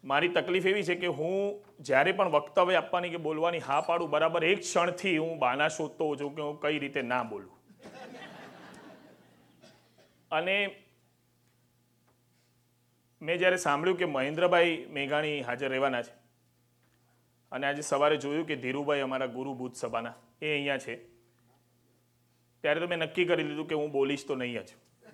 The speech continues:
એટલે મિત્રો, હું મારી કવિતા વિશે બોલવાનો નથી, પણ મારી કવિતા વાંચવાનો છું.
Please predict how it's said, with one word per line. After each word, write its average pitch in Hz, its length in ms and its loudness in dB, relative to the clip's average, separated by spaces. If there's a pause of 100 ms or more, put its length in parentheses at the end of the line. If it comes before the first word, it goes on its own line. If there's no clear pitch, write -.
(1600)
એટલે 160 120 -4
મિત્રો, 170 260 0
હું 190 100 0
મારી 170 180 4
કવિતા 170 300 0
વિશે 180 400 -2 (540)
બોલવાનો 165 460 4
નથી, 143 260 -4 (880)
પણ 160 120 2
મારી 156 200 8
કવિતા 165 720 6 (120)
વાંચવાનો 123 680 0
છું. - 180 -20